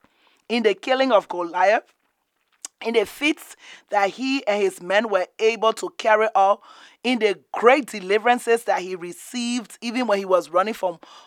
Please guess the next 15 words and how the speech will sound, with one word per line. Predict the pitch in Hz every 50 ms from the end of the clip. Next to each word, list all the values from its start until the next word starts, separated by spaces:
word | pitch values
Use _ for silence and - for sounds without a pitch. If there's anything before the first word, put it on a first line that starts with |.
| _ _
from, | - 175 170 170 165 165 156 _ _ _ _ _ _ - -
uh, | 175 170 165 170
Saul, | 160 - - - - 220 214 214 214 208 - -
in | 240 247 233
the | 208 202 185 165 _ _ -
battles | - - 254 247 - 254 247 233 190
with | 214 208 196
the | - 202 190 180
Philistines | - - - 247 247 247 240 - - 247 240 226
that | - - -
he | 196 190 190
defeated | - - 180 165 - - 262 254 - 240 226 220
them. | 196 190 180 170 - _ _ _ _ _ _ _ - -
Okay? | 185 190 - 196 196 208 247 349 _ _ _ _ _ - - _ _
So | - - - - 277 247 240 220 196 180 -